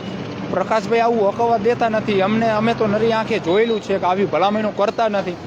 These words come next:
અને આ જોયું છે એટલા માટે બોલી છે કે પ્રકાશભાઈ આપણે અહીંયા નાખી જાય ને આપણે પ્રકાશભાઈનું બોલી છે એવું નથી, પણ પ્રકાશભાઈ આમાં ક્યાંય સહકાર નથી દેતા, એટલે આ લોકોને પ્રકાશભાઈ ગમતા નથી કે ભાઈ, ધારાસભ્યએ તો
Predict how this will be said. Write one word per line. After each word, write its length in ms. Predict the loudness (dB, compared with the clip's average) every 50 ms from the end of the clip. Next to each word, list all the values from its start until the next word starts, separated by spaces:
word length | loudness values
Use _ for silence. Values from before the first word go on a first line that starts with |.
| -14 -14 -12 -6 -4
અને 120 | -2 0
આ 60 | 0 -2
જોયું 380 | 0 0 2 2 2 2 0
છે 100 | 2 2 0
એટલા 180 | 2 2 2 0
માટે 260 | 0 0 -2 -2 -2
બોલી 280 | 0 0 0 0 0 0
છે 120 | -2 -2
કે 120 | -2 -2 -2
પ્રકાશભાઈ 520 | -2 -2 -2 -2 -2 -2 0 0 0 0
આપણે 220 | 0 0 -2 -2 -4
અહીંયા 240 | -2 -4 -4 -2 -2
નાખી 240 | -2 -2 -2 -2
જાય 160 | 0 0 0 2
ને 80 | 2
આપણે 220 | 0 0 0 -2 -2
પ્રકાશભાઈનું 600 | -2 -4 -2 -2 -2 -2 0 -2 0 0 0 0
બોલી 220 | 0 2 2 2
છે 160 | 0 0 2 2
એવું 260 | 4 4 2 2 0
નથી, 200 | -2 -2 -4 -8 -8 -8 -8 -6 -6 -6 -6 -6 -6 -4
પણ 160 | -2 -2 -2 -2
પ્રકાશભાઈ 500 | -2 -4 -2 -2 -2 -2 -2 -2 -2 0
આમાં 180 | 0 -2 -2 -4 -4
ક્યાંય 220 | -4 -4 -4 0
સહકાર 360 | 0 0 0 2 0 -2 -2
નથી 300 | 0 -2 -2 0 0 0
દેતા, 320 | 2 2 2 2 2 0 -2 -4 -10 -12 -10 -6 -2
એટલે 200 | -2 0 2 2
આ 100 | 2 2
લોકોને 360 | 2 2 0 0 0 0 0 0
પ્રકાશભાઈ 520 | 0 0 0 0 0 0 0 0 0 2
ગમતા 320 | 2 0 2 2 2 2 2
નથી 300 | 2 0 -2 -2 -4 -6 -8 -10 -14 -14 -14 -12 -8
કે 140 | -4 -4
ભાઈ, 200 | -2 0 0 0
ધારાસભ્યએ 680 | 2 0 2 2 0 0 0 -2 0 2 2 2 2 0
તો 140 | 0 0